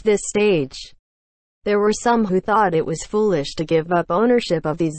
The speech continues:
zones. But after doing a cost-benefit analysis, this was the plan they came up with. Purchasing a zone for the rights to administrate it just by paying a one-time cost sowed the seed of mayhem.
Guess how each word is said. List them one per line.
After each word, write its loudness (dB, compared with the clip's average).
zones. -2
But -2
after 0
doing 0
a -4
cost-benefit 0
analysis, -2
this -2
was 0
the -4
plan 0
they 0
came -4
up -2
with. -4
Purchasing 0
a 4
zone 0
for -8
the 0
rights 0
to -4
administrate -4
it -4
just -4
by -2
paying -4
a 2
one-time 0
cost -2
sowed 0
the 0
seed -2
of 0
mayhem. 0